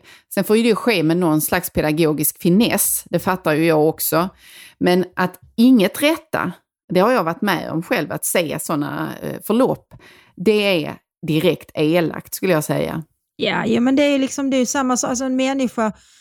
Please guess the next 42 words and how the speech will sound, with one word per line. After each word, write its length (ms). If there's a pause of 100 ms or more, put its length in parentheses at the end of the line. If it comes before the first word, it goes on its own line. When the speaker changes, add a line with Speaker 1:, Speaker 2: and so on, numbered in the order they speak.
(140)
Speaker 2:
som 200
inte 140
heller 220
har 60
ett 60
fungerande 560
skriftspråk 1040
är 260
ju 100
också 280
en 120
människa 400
som 160
ses 480
på 340
med, 300
med 120
lite 200
misstro. 520
Jag 120
tänker 260
på 80
det 100
ibland. 320 (360)
Jag 160
är 40
med 160
i 40
såna 200
här 180
olika 200
grupper, 360
så, 180 (520)
eh, 160
anslagstavlan 960
Österlen 640
och 60
anslagstavlan 760
Borrby 440
och 80
sådär. 240
Och, 160